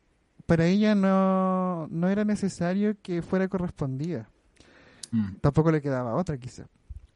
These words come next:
Speaker 1: Pero ahí nos muestran un poco ya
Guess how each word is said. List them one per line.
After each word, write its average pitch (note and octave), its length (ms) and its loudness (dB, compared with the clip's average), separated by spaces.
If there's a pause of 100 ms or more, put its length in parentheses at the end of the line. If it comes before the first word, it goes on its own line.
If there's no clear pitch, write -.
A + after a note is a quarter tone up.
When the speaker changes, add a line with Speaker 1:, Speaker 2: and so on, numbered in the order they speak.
(100)
Speaker 1:
Pero C#3 460 0 (1300)
ahí E3 200 -2
nos G3+ 120 2
muestran F#3+ 280 -2
un F#3 100 -2
poco F3+ 280 -4
ya F#3 540 -4